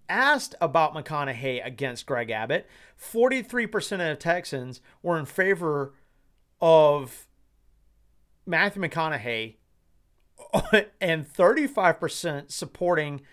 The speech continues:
Greg Abbott and twenty-two percent supporting someone else. Can we talk about that for a second? So I said, I said, I believe that Matthew McConaughey could literally be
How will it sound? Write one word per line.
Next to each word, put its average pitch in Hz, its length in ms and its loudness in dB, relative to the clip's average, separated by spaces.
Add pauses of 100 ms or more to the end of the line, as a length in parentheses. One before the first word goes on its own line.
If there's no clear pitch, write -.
(240)
Greg 147 380 2
Abbott 117 420 -4 (520)
and 156 720 -2 (340)
twenty-two 190 440 -2
percent 147 400 -6 (440)
supporting 147 420 -2
someone 123 300 -10
else. 92 300 -14 (760)
Can 208 180 0
we 359 140 2
talk 196 240 4
about 196 180 2
that 190 140 -4
for 185 60 -2
a 180 40 -4
second? 180 240 -4
So 175 160 0
I 202 160 4
said, 160 380 -2 (340)
I 208 180 4
said, 170 500 2 (320)
I 208 380 2
believe 135 640 -4 (280)
that 156 240 -2
Matthew 214 320 -2
McConaughey 135 720 -4
could 151 140 0
literally 175 580 0
be 123 440 -6